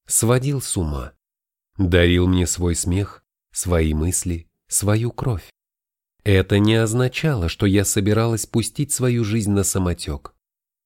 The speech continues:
Но послевкусие пустоты, которое я ежедневно ощущала последние пару недель,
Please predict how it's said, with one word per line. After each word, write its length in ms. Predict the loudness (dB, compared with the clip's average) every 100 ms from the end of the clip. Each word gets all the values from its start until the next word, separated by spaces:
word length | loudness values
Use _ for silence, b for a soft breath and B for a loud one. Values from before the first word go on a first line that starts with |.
| _
Но 240 | -2 0
послевкусие 840 | 0 -4 -2 -6 -2 -4 -2 -4 -4
пустоты, 680 | -4 -8 -4 -6 -4 -6 -6 _ _ _ _ _ -2
которое 460 | 0 2 2 2
я 200 | 2 2
ежедневно 640 | 0 0 0 0 0 2 2
ощущала 640 | 0 -2 -6 -2 0 0
последние 640 | -2 -2 0 0 2 0
пару 260 | 0 -2 0
недель, 480 | -2 -2 -2 -4